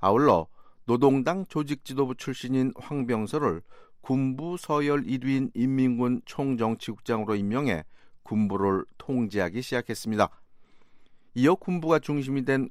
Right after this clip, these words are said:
국방위원회가 폐지되고 국무위원회가 신설된 겁니다. 전문가들은 북한의 정치 구조가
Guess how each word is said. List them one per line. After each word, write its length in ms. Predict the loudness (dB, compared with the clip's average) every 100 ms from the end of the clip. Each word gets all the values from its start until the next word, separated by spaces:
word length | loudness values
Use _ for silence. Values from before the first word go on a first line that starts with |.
| -8
국방위원회가 920 | -18 -6 4 4 6 2 2 4 2
폐지되고 720 | 0 -6 -6 -4 0 0 0 -4 -16 -20 -12
국무위원회가 1120 | -2 2 2 2 2 2 0 0 2 2 2 -2
신설된 680 | -10 -6 -4 -2 -4 -2 -2
겁니다. 320 | 0 2 0 -2 -20 -20 -20 -20 -16
전문가들은 640 | 0 4 4 4 2 0 -6
북한의 520 | -6 -4 0 0 0
정치 400 | -2 -2 0 -4
구조가 500 | -8 -2 4 4 4